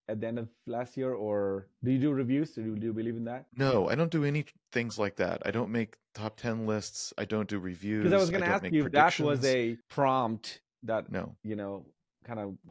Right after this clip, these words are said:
Speaker 1: help you
Speaker 2: I don't
Speaker 1: along
Speaker 2: use
Speaker 1: the way.
Speaker 2: prompts.
Speaker 1: Yeah.
Speaker 2: <laughs>
Speaker 1: Or
Speaker 2: I don't use prompts either because I'm not, I'm not trying to fill, first of all, I'm not trying to fill space or
Speaker 1: Yeah.
Speaker 2: time. If I don't have something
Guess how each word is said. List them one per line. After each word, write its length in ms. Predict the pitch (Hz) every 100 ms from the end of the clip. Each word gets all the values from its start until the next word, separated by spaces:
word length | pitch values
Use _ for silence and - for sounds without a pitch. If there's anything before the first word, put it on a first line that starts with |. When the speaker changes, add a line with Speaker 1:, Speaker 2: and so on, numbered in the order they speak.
| - _
Speaker 1:
help 260 | 127 123 127
you 100 | 117
Speaker 2:
I 80 |
don't 140 | 139 131
Speaker 1:
along 20 |
Speaker 2:
use 120 | 123
Speaker 1:
the 60 | 82
way. 80 | -
Speaker 2:
prompts. 440 | 110 123 - -
Speaker 1:
Yeah. 200 | 123 127
Speaker 2:
<laughs> 640 | - - - - - -
Speaker 1:
Or 160 | 185 - - _ _
Speaker 2:
I 60 | 127
don't 100 | 127
use 120 | 117
prompts 360 | - 123 -
either 200 | 127 110 - - - -
because 180 | 156
I'm 100 | 170
not, 180 | 170 208 -
I'm 100 | 156
not 160 | 202
trying 180 | - 202
to 60 | 170
fill, 640 | - - 139 151 147 135 _
first 180 | - 160
of 60 | 151
all, 60 |
I'm 60 | 123
not 140 | 123
trying 160 | - 127
to 80 | 101
fill 520 | - 113 113 107 104 - _ _
space 500 | - - 120 120 117
or 80 | 107
Speaker 1:
Yeah. 20 |
Speaker 2:
time. 460 | 95 85 73 113 - -
If 100 | 110
I 60 |
don't 140 | 127 139
have 120 | 131
something 480 | - 120 123 117